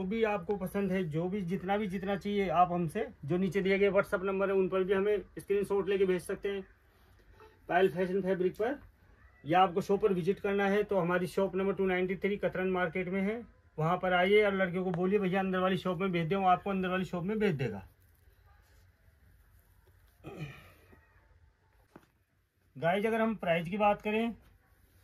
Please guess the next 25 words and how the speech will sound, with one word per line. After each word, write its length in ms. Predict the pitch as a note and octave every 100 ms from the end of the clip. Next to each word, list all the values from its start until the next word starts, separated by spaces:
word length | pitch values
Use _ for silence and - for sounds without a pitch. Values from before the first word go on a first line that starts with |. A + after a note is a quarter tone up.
| _ - - _ _ _ -
तो 260 | F3+ F3+ E3+
ये 180 | G3
जो 100 | G#3 G#3
कली 280 | G3 G#3
है 180 | G3 G#3+
ये 100 | A3
पर 220 | A3 G#3+ G3
piece 240 | G#3 G3+
के 100 | -
हिसाब 300 | G#3 F3 E3+
से 120 | - F#3+
है, 280 | G3+ A3 - - _ _ _ _ - - - - - _ - _ -
ये 100 | F#3 -
एक 220 | F3+ G3+ -
कली 460 | G3+ G#3 G#3+ G#3 - _ -
तीन 220 | F3+ F3+
सौ 140 | - G3+
रुपये 260 | F#3 F3+
की 160 | D3 C#3
है। 120 | A2+ G2 - -
अब 120 | C#3
आपको 300 | E3 D#3+ F3+ D3+
कितनी 340 | E3+ F#3 G3+
कली 260 | G3 G3+ F#3
है 340 | G3 G3+